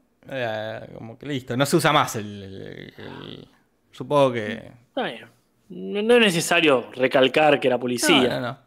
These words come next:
Speaker 1: Quizás justifique por qué está enamorada o cómo conoció a Serpiente.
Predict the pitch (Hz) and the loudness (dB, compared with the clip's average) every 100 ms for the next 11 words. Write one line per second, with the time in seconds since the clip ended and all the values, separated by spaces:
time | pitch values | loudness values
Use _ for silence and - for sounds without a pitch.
0 | _ _ 151 202 190 175 165 156 208 202 | _ _ -2 0 0 -2 -2 -2 -2 0
1 | 165 127 123 135 127 123 123 135 123 117 | 2 2 -2 -2 0 0 4 4 6 4
2 | 110 113 151 147 123 117 117 139 127 117 | 0 0 4 4 2 0 -4 -2 0 0
3 | 107 - 117 - 113 113 160 107 104 104 | -4 -10 -10 -6 -4 2 2 2 -4 -10